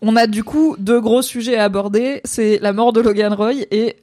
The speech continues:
le reste de l'épisode. On a le choix entre qu'est-ce qu'on fait en premier. Donc on va vous faire voter. Est-ce que vous voulez qu'on s'attaque direct au gros morceau qui est Logan Roy est mort, euh, quid ? Ou est-ce que on parle d'abord du reste des, des autres petites intrigues qu'il peut y avoir et ensuite comme ça on a le temps,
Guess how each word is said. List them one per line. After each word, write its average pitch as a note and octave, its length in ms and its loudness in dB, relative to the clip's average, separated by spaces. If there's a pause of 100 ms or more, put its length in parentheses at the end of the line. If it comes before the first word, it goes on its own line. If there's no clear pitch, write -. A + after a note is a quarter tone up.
le G3+ 140 2
reste A3+ 220 2
de A3+ 60 2
l'épisode. G3+ 600 -2
On G3 160 -2
a A3 200 2
le G#3+ 140 0
choix B3 300 0
entre G3+ 320 -4
qu'est-ce A#3 180 -2
qu'on B3+ 80 -10
fait B3+ 120 -4
en A3 100 -2
premier. A#3 300 -4
Donc A3+ 140 -4
on G#3+ 40 -4
va G#3 80 0
vous A3 60 -4
faire C4 200 -2
voter. B3+ 380 -2 (320)
Est-ce G#3 160 -2
que D4 40 0
vous C4+ 140 2
voulez C4+ 160 2
qu'on C4 140 2
s'attaque G3+ 380 -2
direct A3+ 520 -2
au F#3 100 -2
gros G#3 220 0
morceau A#3 460 0
qui F#3 180 -4
est F3 240 -4 (500)
Logan F#3+ 360 0
Roy G3 140 2 (140)
est F#3 120 0
mort, F#3+ 420 0
euh, - 320 -6
quid ? - 420 -2 (640)
Ou A3 120 2
est-ce G#3 180 -2
que C4+ 380 0
on G3+ 120 -2
parle G3+ 440 0
d'abord A3+ 540 0
du F#3+ 180 -12
reste G#3+ 220 0
des, F#3 120 0
des F3+ 320 -4
autres C#4+ 120 -4
petites B3+ 340 -4
intrigues A3+ 260 -6
qu'il A3 120 -10
peut G#3+ 100 -2
y G3 60 0
avoir G3+ 360 -4
et G3 100 -4
ensuite F#3 380 -10
comme F#3 140 -8
ça - 240 -8
on F3+ 100 -6
a F#3 60 -8
le G3 80 -14
temps, G3 240 -4